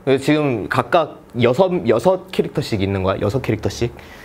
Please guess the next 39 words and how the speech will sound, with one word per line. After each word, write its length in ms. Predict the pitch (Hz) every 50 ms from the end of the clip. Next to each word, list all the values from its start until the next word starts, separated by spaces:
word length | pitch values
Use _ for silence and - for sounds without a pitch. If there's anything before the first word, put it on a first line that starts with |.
| - - - - -
얘는 180 | 113 117 127
약간 320 | 123 113 - 117 110 104 107
화랑 300 | - - 214 226 226 214
캐릭터인데 500 | - 220 180 170 - - 143 120 120 127
일반이지만 720 | 90 101 131 147 156 190 208 208 196 180 185 170 156 139 127
약간 280 | 110 107 - 156 180
좀 100 | 175 165 165
조그맣게 460 | - 220 254 247 240 233 233 - 170
디자인됐어요. 680 | 123 123 117 123 110 107 98 98 - - 98 85 87 92
얘랑 360 | 101 117 123 131 127 123 117
좀 140 | - 110 107
다르죠, 420 | - 110 104 107 101 104 107 110 - - - - - - - - -
지금. 260 | 107 95 95 98 135 - - - - - - - - - - - - - - - - - - -
얘는 400 | 95 98 98 98 98 98 101 101
약간 200 | 95 87 - -
상인인데 840 | 95 - - 160 180 185 185 165 147 139 131 156 175 190 208 226 - - -
얘도 220 | 113 123 120 127
앞에 420 | 110 104 107 - - 151 123 110 101
얘랑 300 | 101 104 110 110 107 104
좀 120 | - 101
다르죠. 460 | 98 - 90 90 87 90 - 92 85 - - - - - - -
얘는 180 | 123 139 156 151
약간 280 | 123 117 - 143 151
좀 180 | 147 - 151 135 -
어깨 280 | - 123 - - 180
약간 220 | 160 131 - 127 123
좀 100 | 123 117
떡 160 | - 151 -
벌어진 300 | - 208 196 185 147 127
느낌? 300 | 110 104 117 131 156 - - -
뭔가? 320 | - 110 101 98 117 143 -
이거 160 | - 117 113 113
갑주 340 | - - - - - 165 156
입고 240 | 123 - - 127
있어가지고 460 | 120 110 - 117 107 107 101 107 107 95
뭐 160 | 95 107 101
그런 200 | - - 120 117
것도 220 | 110 110 - 110
있는데, 380 | 98 85 90 92 92 107 95